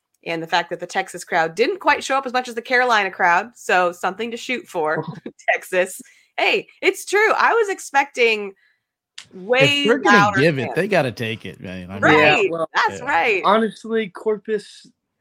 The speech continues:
Speaker 3: isn't the best area for that. <laughs> If we were in Houston or Dallas, it would, it would have been a lot bigger,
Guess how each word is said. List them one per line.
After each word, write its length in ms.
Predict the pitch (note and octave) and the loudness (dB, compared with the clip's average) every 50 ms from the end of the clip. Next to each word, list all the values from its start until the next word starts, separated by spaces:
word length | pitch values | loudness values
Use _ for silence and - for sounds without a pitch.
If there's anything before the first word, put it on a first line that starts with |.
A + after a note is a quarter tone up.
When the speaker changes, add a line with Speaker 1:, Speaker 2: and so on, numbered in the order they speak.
| _ _ _ _ _ _ | _ _ _ _ _ _
Speaker 3:
isn't 500 | E3+ F3 F3+ F3 D#3+ D#3+ F3+ F3+ D#3 - C3 - _ _ _ _ _ _ _ _ | -4 -4 -4 -4 -4 -8 -8 -8 -8 -10 -14 -20 _ _ _ _ _ _ _ _
the 140 | D#3 E3 C#3+ | -14 -14 -14
best 420 | C3 B2 D3+ D#3 D#3+ D#3 - - | -10 -6 -6 -6 -6 -8 -8 -6
area 400 | F3+ F3 F3 F3 F3 F3 F3 E3+ E3+ | -4 -2 -2 -2 -2 -2 -4 -4 -6
for 100 | - F3 E3 | -8 -12 -8
that. 420 | D#3+ E3+ E3+ E3 F3 F3+ F3 - _ - | -6 -6 -6 -6 -6 -8 -8 -8 _ -18
<laughs> 480 | E3+ _ - G3+ F#3+ F3 D3+ _ - | -20 _ -18 -20 -20 -20 -20 _ -10
If 160 | F3 D#3+ D3+ - | -10 -8 -4 -2
we 100 | G3+ G3+ | -2 0
were 160 | F#3+ F#3 F#3 | 0 0 0
in 140 | F3+ D#3+ C3+ | -2 -4 -8
Houston 520 | - F#3 F#3+ F3 - - - F3 E3 D#3+ | -12 -12 -12 -14 -14 -12 -12 -12 -10 -10
or 60 | D3+ | -12
Dallas, 800 | C3+ C3 C#3 D3 D3+ D#3 D#3 D#3+ D#3 D#3 D3+ - - - - - | -10 -10 -8 -8 -8 -8 -8 -8 -10 -12 -12 -16 -20 -20 -14 -10
it 100 | D3+ D3 | -6 -6
would, 260 | D3 D3 C#3 C#3+ C#3+ - | -6 -6 -8 -10 -14 -10
it 80 | D3 E3 | -10 -8
would 120 | E3 D#3 C#3+ | -8 -8 -8
have 60 | C3+ | -10
been 240 | D3+ C#3 C3 B2+ B2+ | -12 -12 -12 -12 -12
a 20 | |
lot 260 | B2+ C3 C3+ C3 C3+ C3+ | -10 -8 -8 -8 -8 -10
bigger, 440 | C3+ C3+ C3+ C3 C3+ C3+ C3+ C3 | -12 -12 -12 -10 -12 -12 -14 -14